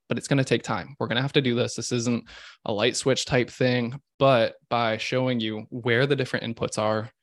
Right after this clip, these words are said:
what the impact of those, like, what are the behaviors that we're going to be implementing with sales, with customer success, with our price strategy, with, you know,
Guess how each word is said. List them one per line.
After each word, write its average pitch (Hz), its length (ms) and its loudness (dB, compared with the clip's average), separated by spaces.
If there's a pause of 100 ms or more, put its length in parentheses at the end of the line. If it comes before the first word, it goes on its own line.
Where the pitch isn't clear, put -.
(800)
what 120 560 2 (440)
the - 180 -2
impact 135 420 2
of 117 100 2
those, 113 220 0
like, 110 180 -2
what 135 100 4
are 151 40 2
the 139 80 0
behaviors 117 480 -2
that 120 100 -4
we're 131 60 -6
going 113 200 0
to 117 60 -2
be 117 120 -2
implementing 107 480 -4
with 107 400 -4
sales, 101 420 -2
with 113 160 -4
customer - 360 -4
success, 110 540 -4
with 110 280 0
our 113 60 2
price 123 280 0
strategy, 98 460 -6
with, 127 240 -4
you 165 80 2
know, 123 120 0